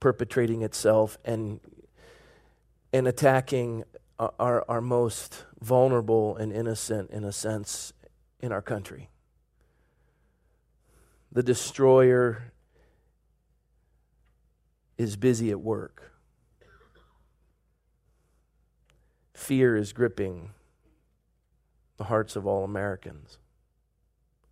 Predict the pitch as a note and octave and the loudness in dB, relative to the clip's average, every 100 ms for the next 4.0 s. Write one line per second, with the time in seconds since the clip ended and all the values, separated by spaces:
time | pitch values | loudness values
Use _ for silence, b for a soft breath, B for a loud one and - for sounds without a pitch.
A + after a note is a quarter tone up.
0 | _ _ _ _ _ _ _ _ _ _ | _ _ _ _ _ _ _ _ _ _
1 | _ - G2 B2 B2 A#2+ A#2+ A2+ - A#2+ | _ -14 -4 0 4 6 6 4 0 -4
2 | - A2+ G#2 G#2+ G#2 - A2+ A2+ A2 - | -4 -8 -8 -8 -6 -2 -2 -4 -6 -8
3 | G#2+ G#2+ G#2+ A2 A2 G#2+ - - F2+ | -8 -8 -4 0 2 0 -6 -12 -14